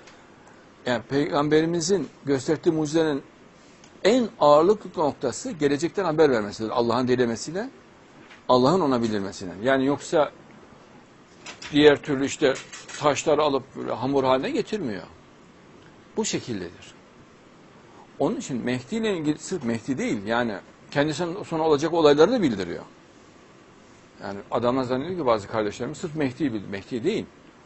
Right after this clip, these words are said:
Mesela diyor ki benden sonra hilafet şu kadar sürecek diyor. Sonra ceberrutlu idareciler gelecek, zalim idareciler gelecek.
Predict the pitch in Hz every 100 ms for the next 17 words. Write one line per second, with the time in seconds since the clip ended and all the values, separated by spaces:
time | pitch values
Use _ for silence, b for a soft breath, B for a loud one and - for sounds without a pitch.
0 | - - B B B 123 120 147 135 127
1 | 190 185 131 135 151 160 156 147 160 151
2 | 151 147 147 196 - 196 170 131 - 117
3 | 95 90 - 87 69 - - - - B
4 | B B - 139 156 165 143 139 151 156
5 | 156 170 180 - - - - - - -
6 | - - 147 139 139 139 123 151 139 107
7 | 95 120 123 131 127 117 110 98 104 92
8 | 90 80 101